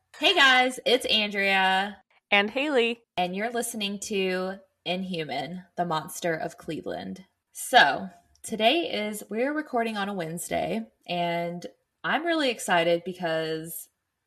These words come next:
Speaker 1: if you're a YouTuber, you know this frustration, but I had a video. It was actually my Disney vlog from last year. It had a copyright claim on it because I used, or I didn't even use a copyrighted song.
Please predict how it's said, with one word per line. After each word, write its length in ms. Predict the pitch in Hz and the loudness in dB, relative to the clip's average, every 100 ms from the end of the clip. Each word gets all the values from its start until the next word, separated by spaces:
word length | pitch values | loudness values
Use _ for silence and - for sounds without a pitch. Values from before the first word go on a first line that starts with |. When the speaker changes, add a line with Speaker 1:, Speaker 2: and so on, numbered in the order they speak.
| _ _ - | _ _ -16
Speaker 1:
if 160 | 180 214 | -8 -2
you're 120 | 220 | 0
a 60 | |
YouTuber, 720 | 220 226 - 196 180 175 170 - | 0 -2 -4 -2 2 2 2 -2
you 80 | |
know 160 | 180 170 | 0 2
this 220 | 170 - | 2 -2
frustration, 640 | 165 165 160 156 - 151 | -6 -6 -4 -4 -6 -8
but 200 | 151 156 - | -4 -4 -2
I 80 | 208 | -4
had 260 | 233 262 | 0 0
a 60 | 330 | 0
video. 420 | 202 180 160 143 147 | -2 -2 -2 0 0
It 80 | 165 | 0
was 100 | 180 | 0
actually 380 | 202 - 254 240 | 0 0 -2 0
my 380 | 190 185 180 | 2 2 0
Disney 400 | 175 170 175 214 | -2 -4 -4 -4
vlog 400 | 214 220 226 233 | -2 2 2 0
from 180 | - 196 | -2 -6
last 380 | 170 170 190 - | -2 -4 -4 -8
year. 420 | 165 170 226 262 _ _ _ _ _ _ _ - | -4 -2 -2 -6 _ _ _ _ _ _ _ -2
It 560 | 190 214 - - - _ | -2 -2 -8 -20 -20 _
had 300 | - 196 185 | -6 -2 -2
a 200 | - 165 | -2 -4
copyright 640 | - 262 285 208 143 - | -2 -2 0 0 0 -2
claim 260 | - 165 156 | -6 -6 -6
on 160 | 156 | -6
it 160 | 175 - | -4 -6
because 300 | 180 170 160 | -6 -4 -2
I 120 | 165 | -2
used, 920 | 165 170 170 165 160 165 165 - - _ 170 | -2 -6 -4 -4 -4 -6 -10 -14 -18 _ 2
or 100 | 175 | 2
I 80 | |
didn't 200 | 185 262 | 4 0
even 200 | 240 185 | -2 -4
use 260 | 175 226 196 | -4 -4 0
a 140 | 165 156 | -2 0
copyrighted 720 | 175 180 165 156 160 151 147 | -4 -2 -2 -2 -2 -4 -8
song. 600 | - 208 208 147 156 | -6 -2 -2 -2 -6